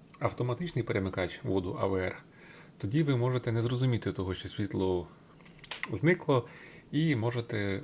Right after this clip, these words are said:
розрядити свою зарядну станцію в хлам, в нуль повністю. Тоді потрібно слідкувати. Там є можливість зробити індикатор. Якщо комусь цікаво, напишіть, е,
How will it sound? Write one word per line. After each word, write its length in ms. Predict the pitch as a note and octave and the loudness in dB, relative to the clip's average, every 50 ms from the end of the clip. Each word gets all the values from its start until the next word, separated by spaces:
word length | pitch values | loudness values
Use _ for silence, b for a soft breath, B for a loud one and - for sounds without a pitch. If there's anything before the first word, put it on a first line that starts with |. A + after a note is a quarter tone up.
| - G#2 | -2 -2
розрядити 600 | G2+ G2+ F#2 G2 G2 G2 G2 C3 C#3+ - B2 G2+ | 0 0 0 0 -2 -2 -2 -2 -2 -2 -4 -6
свою 240 | - - G2 G2 | -4 -4 -4 -4
зарядну 440 | F2+ - F#2+ - G2 F#2+ - F#2 F2 | -4 -4 -4 -4 -4 -4 -4 -6 -8
станцію 480 | - - B2 A#2+ A2 G2 - - F#2 F2+ | -6 -4 -2 -2 -2 -2 -4 -2 -2 -2
в 120 | E2+ E2+ - - - | -2 -4 -10 -6 0
хлам, 260 | G2+ G2+ G2+ G2 F2 | 0 2 2 0 -2
в 160 | E2 F2+ F2+ | -4 -6 -2
нуль 140 | F#2 G#2+ G2+ | 0 0 0
повністю. 640 | - - - G2 F#2 E2+ E2 D#2+ - - - - - B B B B B B B B B B - - - - | 0 0 2 2 2 2 0 -4 -6 -8 -10 -10 -10 B B B B B B B B B B -20 -20 -14 -6
Тоді 160 | G#2+ A#2+ C3+ | -2 -2 -2
потрібно 720 | - G#2+ - - A#2 A#2+ A2+ G#2 G2+ G2+ G2+ G2+ G#2 - - - | 0 -2 -4 -2 -2 -2 -2 0 -2 -2 -2 -4 -6 -8 -12 -14
слідкувати. 760 | - - - - - - - A#2 G2+ F#2 F2 E2+ - - F#2 B B B B B B B B - - | -12 -6 -6 -6 -6 -4 0 2 4 4 2 2 -2 -6 -10 B B B B B B B B -8 -2
Там 180 | - E3+ F3 C#3 | 0 2 2 4
є 100 | C3 B2 | 4 2
можливість 420 | A#2 G#2+ A2+ C3 E3 D3 A2+ - | 2 2 2 2 2 2 0 0
зробити 340 | A#2 G#2+ A2+ A2+ - - - | 0 0 0 0 0 -2 -4
індикатор. 600 | - G#2 G2 A2+ - - G2+ F#2 - F#2+ - - - - - | -2 0 0 0 0 0 -2 -2 -2 -2 -6 -6 -10 -10 -8
Якщо 260 | - F#2+ - - C3+ | -8 -6 -4 -4 -4
комусь 360 | - B2+ A#2+ A#2+ A#2+ A2 - | -2 -2 -2 -2 -2 -4 -4
цікаво, 400 | - - B2 - E3+ E3 C#3 B2 | -4 -4 -2 2 2 2 2 2
напишіть, 540 | A#2 G#2+ G2+ - G#2 - - C#3 C3+ - - | 0 -2 -4 -6 -8 -8 -8 -10 -10 -6 -6
е, 340 | G2+ G2 F#2+ F#2 F#2 F#2 - | -4 -2 -2 -2 -2 -4 -6